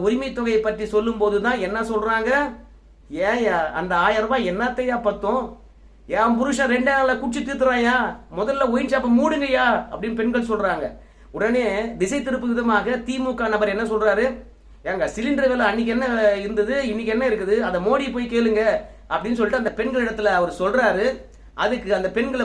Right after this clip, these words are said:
பொறுத்த வரைக்கும், "நாங்க என்ன மோடிக்கா ஓட்டு போட்டோம், உனக்கு தானே ஓட்டு போட்டோம்" அப்படின்ற விஷயத்த பெண்கள் தெளிவா சொல்றாங்க. ஏன்னா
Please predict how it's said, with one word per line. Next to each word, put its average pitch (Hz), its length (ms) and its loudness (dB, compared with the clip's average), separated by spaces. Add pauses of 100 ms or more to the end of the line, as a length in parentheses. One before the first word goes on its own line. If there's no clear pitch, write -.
பொறுத்த 247 260 0
வரைக்கும், 220 320 -4 (100)
"நாங்க 196 240 2
என்ன 262 100 0 (120)
மோடிக்கா 233 400 4
ஓட்டு 185 160 -2
போட்டோம், 180 320 -2 (280)
உனக்கு 226 220 -4
தானே 240 220 0
ஓட்டு 190 160 -4
போட்டோம்" 180 340 -2 (440)
அப்படின்ற 190 360 0
விஷயத்த 240 300 -4 (120)
பெண்கள் 226 360 -2
தெளிவா 277 240 2 (100)
சொல்றாங்க. 196 380 0 (640)
ஏன்னா 190 160 0